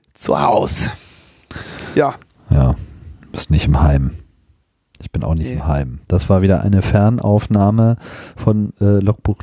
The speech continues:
Speaker 2: Netzpolitik. Heute auch nochmal mit, äh, besonderen, äh, Netzschmerzen, mangels Netzneutralität und, ähm, zuverlässigen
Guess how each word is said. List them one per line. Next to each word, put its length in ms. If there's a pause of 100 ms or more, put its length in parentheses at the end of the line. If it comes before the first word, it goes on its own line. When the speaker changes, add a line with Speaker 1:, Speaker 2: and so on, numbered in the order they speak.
Speaker 2:
Netzpolitik. 600
Heute 260
auch 160
nochmal 480
mit, 400
äh, 200
besonderen, 840
äh, 640
Netzschmerzen, 1040
mangels 480
Netzneutralität 1080
und, 560
ähm, 460
zuverlässigen 760